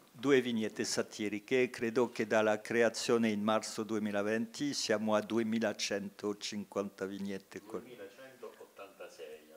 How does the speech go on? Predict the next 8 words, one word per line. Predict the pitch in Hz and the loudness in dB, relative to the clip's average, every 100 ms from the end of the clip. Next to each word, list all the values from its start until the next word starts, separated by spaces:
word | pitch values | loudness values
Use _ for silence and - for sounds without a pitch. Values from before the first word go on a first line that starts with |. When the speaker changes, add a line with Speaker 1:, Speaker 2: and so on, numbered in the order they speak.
| - | -20
Speaker 2:
stamattina. | - - - - - - - - 127 | -20 -20 -20 -20 -14 -12 -12 -12 -12
Speaker 1:
<laughs> | - | -6
Bravo. | 120 - - 113 - - _ _ _ - - - - - - - | -6 -6 -8 -14 -14 -16 _ _ _ -10 -10 -10 -14 -14 -12 0
Ok, | 147 143 107 104 - - _ - - - - - - - | 2 2 -4 -8 -16 -20 _ -20 -20 -20 -14 -8 -8 4
quindi, | 147 180 156 156 - | 10 12 12 10 12
eh, | |
adesso | 135 127 127 147 143 156 - 220 | 12 12 12 8 8 6 6 4
vorrei | 147 123 120 | 6 6 6